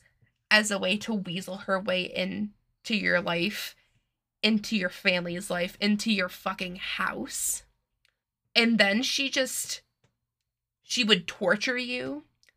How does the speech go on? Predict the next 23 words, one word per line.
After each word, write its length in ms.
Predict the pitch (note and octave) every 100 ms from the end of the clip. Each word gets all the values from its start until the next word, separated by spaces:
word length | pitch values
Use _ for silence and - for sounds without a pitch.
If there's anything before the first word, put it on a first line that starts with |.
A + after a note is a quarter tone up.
| _
for 220 | - A3+
days, 840 | F3 F#3 F3+ F3+ G3 C4+ - - - _ _ _ _ _
sometimes 560 | - A3+ G#3 - A3 A3
a 60 | A3
week, 420 | F#3 F#3+ - - _
sometimes 540 | - A3 G#3+ A#3 A#3 A3+
weeks 320 | G#3 G#3 -
plural. 600 | - - - G3 - E4 _ _ _ _ _ _ _ _
And 120 | A3
the 60 | G#3+
fact 300 | - G3+ G3+
that 120 | G3+
she 200 | - A3+
would 300 | G3+ F#3+ G3 - _ _ _ -
basically 580 | A#3 C4 F4+ F4 F4+
bring 380 | B3+ G#3 A#3 A#3+
you 140 | A#3+ G#3+
to 180 | -
the 140 | G#3+ F#3+
brink 420 | F3 G3 G3 C4
of 120 | G#3+
fucking 560 | - - F#3 - G3+ G#3
death 520 | F#3+ E3+ G#3+ -